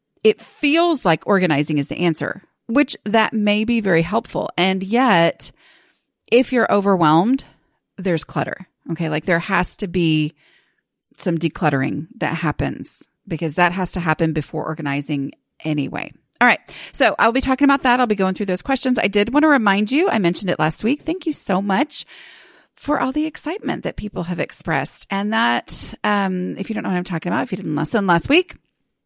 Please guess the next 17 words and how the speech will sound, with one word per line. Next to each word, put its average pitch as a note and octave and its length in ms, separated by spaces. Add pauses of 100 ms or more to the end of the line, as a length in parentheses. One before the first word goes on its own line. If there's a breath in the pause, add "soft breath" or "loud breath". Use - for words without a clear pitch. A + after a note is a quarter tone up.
(120)
I G#3 260
am A3 280
talking G3+ 340
about F3+ 300
how E3 200
I D#3+ 180
am A3 240
launching F#3+ 420
a G3 340 (840 loud breath)
certification A#3+ 1080 (360 loud breath)
program. E3 560
So - 160
it's - 140
going F3+ 220
to G3 160
be E3+ 480
a D3+ 340